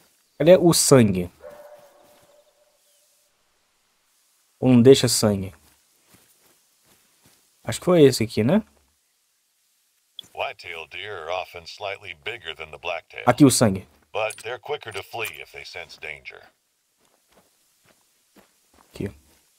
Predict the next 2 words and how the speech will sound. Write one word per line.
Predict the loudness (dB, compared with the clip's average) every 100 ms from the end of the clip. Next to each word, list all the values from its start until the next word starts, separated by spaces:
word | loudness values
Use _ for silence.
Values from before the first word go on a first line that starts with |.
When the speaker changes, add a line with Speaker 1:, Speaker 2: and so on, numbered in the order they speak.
| _ _ _ _ _ _ _ _ _ _ _ _ _ _ _ _ _ _ _ _ _ _ _ _ _ _ _ _ _ _ _ _ _ _ _ _ _
Speaker 1:
Corrida. | -10 -6 -6 -6 -8 -12 _ _ _ _ _ _ _ _ _ _
Sangue. | -4 0 0 0 -8